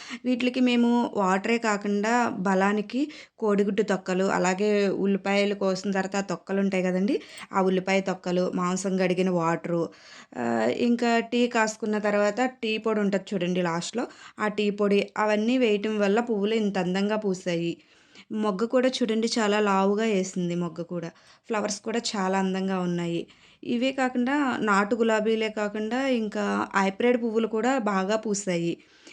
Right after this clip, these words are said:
మీరు కూడా ట్రై చేయండి ఫ్రెండ్స్. మీ ఇంటి దగ్గర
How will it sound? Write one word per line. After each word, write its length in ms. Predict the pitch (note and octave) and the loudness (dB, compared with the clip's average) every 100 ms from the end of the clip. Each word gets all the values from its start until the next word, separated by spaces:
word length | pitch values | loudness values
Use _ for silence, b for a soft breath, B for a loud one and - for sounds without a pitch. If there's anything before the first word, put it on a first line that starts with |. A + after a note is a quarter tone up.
| B B - _ _ _ _ | B B -20 _ _ _ _
మీరు 260 | A#3 A#3+ A#3+ | 0 2 2
కూడా 220 | B3+ C4 | 2 2
ట్రై 220 | C4+ A3+ G3 | 2 4 2
చేయండి 380 | G3 A3 G#3 G3+ | 2 0 2 2
ఫ్రెండ్స్. 340 | G3+ A3 A#3 | 0 0 0
మీ 100 | G#3 F#3+ | 0 0
ఇంటి 180 | F#3 F#3 | 0 0
దగ్గర 320 | G3 F#3 | 0 2